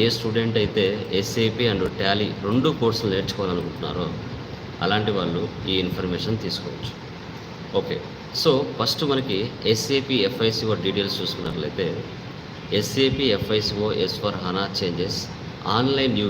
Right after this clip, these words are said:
బ్యాచ్ అనేది మార్చి పదహారవ తారీఖున స్టార్ట్ చేస్తున్నారండి.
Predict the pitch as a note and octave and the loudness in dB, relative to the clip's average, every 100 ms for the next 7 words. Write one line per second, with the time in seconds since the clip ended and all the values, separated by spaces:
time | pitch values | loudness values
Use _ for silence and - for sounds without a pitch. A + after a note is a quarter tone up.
0 | F#2+ G2 - E2+ E2 E2+ C2+ - - - | 2 2 0 -2 0 0 -2 -6 -10 -10
1 | - F#2 F#2+ B2 - - - F#2 A2 A2+ | -6 2 2 2 0 -2 0 0 2 2
2 | G#2+ G2+ F2+ F#2 G#2+ - E2+ E2+ F2 - | 2 0 -2 -2 -2 -2 -4 -2 -4 -4
3 | E2 C#2+ C2 | -6 -8 -8